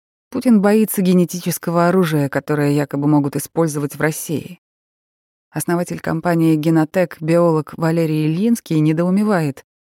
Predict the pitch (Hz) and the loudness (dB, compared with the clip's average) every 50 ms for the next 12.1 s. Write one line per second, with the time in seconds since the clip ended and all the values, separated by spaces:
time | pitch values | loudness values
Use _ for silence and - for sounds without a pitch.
0 | _ _ - 156 - 143 - 156 - - - 190 202 196 - - 240 202 151 - | _ _ -14 -12 -12 -8 -8 -8 -8 -6 -4 -4 -4 -4 -4 -2 -2 -2 -2 -4
1 | - - _ _ _ _ _ _ _ _ 147 160 185 208 220 - - 240 - 233 | -12 -20 _ _ _ _ _ _ _ _ 0 2 2 2 2 0 -4 -6 -8 -10
2 | - - - 208 202 196 202 220 240 214 208 190 185 170 - 175 175 180 220 220 | -8 -4 -2 0 2 2 4 4 4 4 4 2 2 2 0 0 2 4 4 4
3 | 208 - - 190 180 180 180 185 185 214 233 240 233 196 156 151 - 170 - - | 2 2 2 2 2 4 2 2 2 2 2 2 2 2 0 0 -2 -4 -4 -4
4 | - 180 - 180 175 - - - 190 185 - 170 175 - - 220 - - 190 - | -4 -4 -2 -2 -2 -2 -2 -2 -2 -2 -2 -4 -6 -6 -10 -10 -8 -8 -10 -8
5 | - 185 170 - - 233 240 233 196 160 139 - - - _ _ _ _ _ _ | -8 -8 -8 -4 0 2 2 4 4 2 0 -4 -8 -18 _ _ _ _ _ _
6 | _ _ _ _ _ _ - 156 156 - - 175 175 170 156 143 160 156 165 165 | _ _ _ _ _ _ -6 -6 -6 -6 -4 -4 -2 -2 -2 -4 -4 -2 0 0
7 | 170 - 170 170 165 156 165 170 170 - 170 160 160 - 170 165 - - 185 180 | 0 0 0 0 0 0 0 0 0 0 0 0 0 0 -2 -2 -2 -2 -4 -2
8 | - - 180 180 190 196 196 214 233 254 247 196 160 139 - _ _ _ _ _ | 0 0 0 2 2 2 4 4 4 4 4 2 0 -2 -6 _ _ _ _ _
9 | _ _ _ _ _ _ - - - - 196 185 170 160 175 190 190 185 175 160 | _ _ _ _ _ _ -10 -10 -4 -2 0 0 0 2 2 0 2 2 0 -2
10 | 160 - - - - 156 156 165 170 170 - - - - - - - 160 156 165 | -2 -6 -8 -4 -2 0 0 2 0 -2 -4 -8 -10 -10 -8 -4 -2 0 0 0
11 | 165 165 151 - - 156 160 165 165 156 156 151 147 - 156 156 156 170 180 180 | 0 -2 -4 -4 -2 0 0 2 2 2 0 0 0 -2 -2 0 0 0 -2 -4
12 | - - | -8 -14